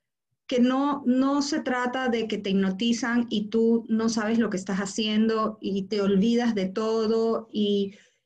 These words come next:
que no es así, o sea, que todo el tiempo tú estás, o sea, tú eres quien apruebas entrar a este estado de máxima relajación, ¿ok? Y que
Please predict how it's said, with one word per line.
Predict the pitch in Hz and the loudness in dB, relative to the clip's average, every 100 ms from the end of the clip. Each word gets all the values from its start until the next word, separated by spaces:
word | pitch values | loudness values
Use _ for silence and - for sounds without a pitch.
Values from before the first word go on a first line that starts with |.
| _ _ - | _ _ -8
que | 262 | 2
no | 254 262 | 2 2
es | 285 262 | 0 0
así, | 233 - 262 233 | 0 -2 -2 -2
o | |
sea, | - 190 | -2 -4
que | 220 | -6
todo | 220 254 277 320 | -4 -2 0 0
el | 269 - | 0 -2
tiempo | 277 311 254 180 - 180 277 - _ _ _ | -2 0 0 -2 0 -2 -2 -10 _ _ _
tú | 247 | 2
estás, | 254 254 - 233 233 262 - _ _ _ _ _ _ _ _ - | 2 0 -6 -4 -4 -4 -10 _ _ _ _ _ _ _ _ -10
o | |
sea, | 277 240 | -6 -2
tú | 320 330 | 0 2
eres | 311 320 | 0 -2
quien | 294 233 | 0 0
apruebas | 214 254 254 262 247 294 294 - _ _ | 0 0 0 2 0 0 -4 -12 _ _
entrar | 214 202 233 240 277 | 0 0 -2 -2 -2
a | - 214 | -4 -2
este | 214 220 247 - | -2 -2 -2 -2
estado | 208 - 226 233 254 233 | -4 -4 -4 0 0 2
de | 208 | 2
máxima | 202 214 233 - 254 247 | 2 0 -2 0 0 0
relajación, | 226 208 220 208 202 - 233 208 - - _ _ _ _ _ - | 0 0 0 0 -2 -2 -2 -2 -4 -10 _ _ _ _ _ -8
¿ok? | 190 190 320 - - _ _ | -4 -4 -4 -6 -20 _ _
Y | 254 233 - | -2 0 0
que | 233 220 214 | -4 -2 -6